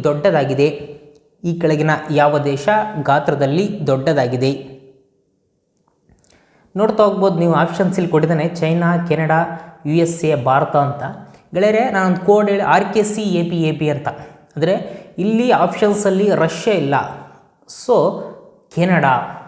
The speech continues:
ಫಸ್ಟು ವಿಸ್ತೀರ್ಣದಲ್ಲೇ ದೊಡ್ಡದಾದಂತಹ ಒಂದು ದೇಶ ಅಂತ ನಾವು ಕರೆಯೋದಾದ್ರೆ ಅದನ್ನು ನಾವು ರಷ್ಯಾ ಅಂತ ಕರಿತೇವೆ. ನಮ್ಮ ಭಾರತ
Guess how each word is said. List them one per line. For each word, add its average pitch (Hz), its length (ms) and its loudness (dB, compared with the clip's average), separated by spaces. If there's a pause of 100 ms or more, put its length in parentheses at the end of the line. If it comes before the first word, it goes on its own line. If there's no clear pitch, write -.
(380)
ಫಸ್ಟು - 680 0 (180)
ವಿಸ್ತೀರ್ಣದಲ್ಲೇ 214 1080 0 (360)
ದೊಡ್ಡದಾದಂತಹ 180 1000 2 (680)
ಒಂದು 156 500 -2 (100)
ದೇಶ 170 240 0
ಅಂತ 196 260 2
ನಾವು 165 420 -2
ಕರೆಯೋದಾದ್ರೆ 156 800 0 (220)
ಅದನ್ನು 160 260 0
ನಾವು 156 240 -2 (260)
ರಷ್ಯಾ 160 440 2
ಅಂತ 180 140 2
ಕರಿತೇವೆ. 139 480 -2 (680)
ನಮ್ಮ 220 240 4
ಭಾರತ 226 460 2